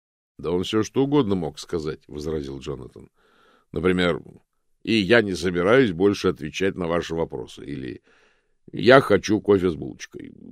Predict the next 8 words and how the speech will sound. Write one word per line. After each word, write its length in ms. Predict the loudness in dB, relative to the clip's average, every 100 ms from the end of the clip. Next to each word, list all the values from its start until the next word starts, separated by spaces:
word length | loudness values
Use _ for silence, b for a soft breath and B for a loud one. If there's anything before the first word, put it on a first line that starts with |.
| -20 _ _ _ _ _ _ _ _
"Давай 180 | -6 -6
проверим", — 500 | -4 -4 -6 -12 -18 -14
весело 380 | -12 -8 -6 -6
ответила 420 | -8 -10 -10 -6
Эбби, 240 | -6 -8
поднимаясь. 600 | -10 -12 -10 -10 -14 -20 _
"Куда 280 | -8 -4 -4
ты?" 120 | -6